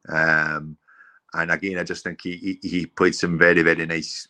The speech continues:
comfortable passes, get into some really good positions, actually. Um, but again, I just don't think that's as testing a level, uh, as David Turnbull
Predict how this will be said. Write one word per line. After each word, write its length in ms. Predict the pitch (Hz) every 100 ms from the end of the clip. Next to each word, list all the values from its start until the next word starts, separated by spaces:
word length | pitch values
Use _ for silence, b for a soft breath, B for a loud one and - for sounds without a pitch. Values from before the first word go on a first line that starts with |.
| -
comfortable 400 | 92 85 82 78
passes, 420 | - 82 - 87
get 140 | - 98
into 160 | 113
some 180 | 101 98
really 240 | 90 92
good 160 | 87 87
positions, 460 | 80 85 - 107 101
actually. 440 | 104 - 104 110 _ b b b b
Um, 600 | 82 80 78 78 78 78
but 140 | 90 85
again, 260 | 92 92
I 60 | 87
just 200 | 85 -
don't 180 | 92 87
think 220 | 85 87
that's 340 | 85 85 -
as 100 | 80
testing 420 | - 92 - 85
a 60 | 78
level, 360 | 80 78 82 - _ 85
uh, 420 | 82 80 78 73 - b b b
as 120 | 80 76
David 300 | 92 78 -
Turnbull 400 | 85 78 76